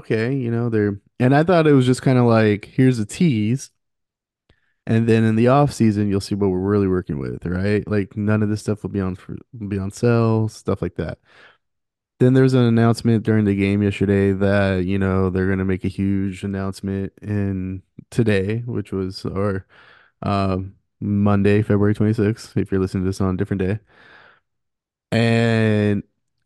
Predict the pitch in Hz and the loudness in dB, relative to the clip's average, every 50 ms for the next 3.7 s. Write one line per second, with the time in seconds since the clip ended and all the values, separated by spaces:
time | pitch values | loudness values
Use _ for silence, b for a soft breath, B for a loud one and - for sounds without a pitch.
0 | _ _ _ - - 107 120 131 139 151 165 170 160 156 160 170 165 160 143 131 | _ _ _ -8 -4 0 2 4 6 6 6 4 2 2 2 2 2 2 2 2
1 | 135 147 151 156 151 156 151 147 143 143 143 135 - - 131 120 - 143 127 120 | 4 4 4 4 4 4 4 4 4 4 2 2 2 -2 -2 0 2 2 2 4
2 | 110 101 92 92 92 - - 98 98 98 98 85 - _ - 110 107 107 107 104 | 4 4 2 0 -2 0 0 2 2 2 0 -2 -4 _ 0 0 2 2 2 2
3 | 104 101 101 92 - _ _ _ _ - 117 120 117 92 | 2 2 0 -2 -4 _ _ _ _ -2 0 0 0 0